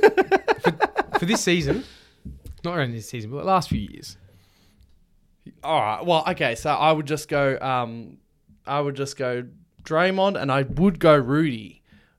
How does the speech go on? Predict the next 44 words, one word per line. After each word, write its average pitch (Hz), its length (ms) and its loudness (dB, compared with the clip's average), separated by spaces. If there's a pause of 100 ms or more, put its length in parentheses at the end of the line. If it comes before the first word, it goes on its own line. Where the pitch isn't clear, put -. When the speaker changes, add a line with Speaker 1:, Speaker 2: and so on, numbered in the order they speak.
Speaker 2:
'cause 131 120 -12
I 147 80 -4
just 165 440 -2
think 156 260 -2
we 147 160 -4
need 151 320 -4
to, 131 400 -2 (400)
it's 160 160 -2
one 240 200 2
thing 277 160 -2
to 175 80 -6
hit - 260 -2
heights, - 640 2 (840)
but 151 140 -2
this 202 160 2
is 160 100 -4
what 165 80 2
I'm 147 100 2
saying. 160 200 0
It's 117 120 -6
too 160 200 -2
early. 131 260 0
I 107 140 -2
reckon 151 400 0
Bam 139 360 0
needs 127 320 -6
to, 120 160 -8
like, 107 260 -6
be 123 100 -8
sitting 131 420 -6
at 113 160 -8
heights - 640 -6 (120)
for 127 160 -6
a 110 80 -2
while 110 420 -2
for - 120 -18
me 110 120 -10
to 101 60 -10
be 104 100 -8
like, 98 260 -12
"Okay, 92 320 -18
here 117 140 -10
we 110 100 -8
go. 98 220 -12